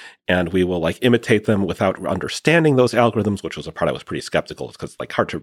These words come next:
reproduce, re-engineer these things without understanding what they do. Um, and, like, and, and so we will get A I without understanding how it works. And there were people saying, like, "Well, we h-, will have giant neural networks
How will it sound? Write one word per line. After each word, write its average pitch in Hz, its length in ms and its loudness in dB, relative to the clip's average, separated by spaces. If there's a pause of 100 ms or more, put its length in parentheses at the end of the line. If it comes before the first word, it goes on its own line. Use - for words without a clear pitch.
reproduce, - 540 -2 (320)
re-engineer 98 460 4
these - 180 -8
things - 160 -6
without - 260 -2
understanding 80 460 -2
what 80 140 -2
they - 100 -6
do. 62 320 -2 (640)
Um, 73 360 -2 (460)
and, 90 420 0
like, 80 240 0 (140)
and, 90 180 0
and 87 160 0
so 107 340 2
we 98 160 0
will 90 120 -4
get - 180 -2
A 107 140 4
I 101 100 4
without 95 280 0
understanding 92 500 -2
how 85 180 -2
it - 80 -4
works. 143 420 0
And 101 160 2
there 101 80 2
were 92 80 0
people 101 360 -2
saying, 95 320 -2
like, 90 180 0
"Well, 92 140 2
we 92 80 2
h-, - 180 -6
will 90 120 -6
have 90 200 -4
giant 101 320 0
neural 101 220 2
networks 110 560 0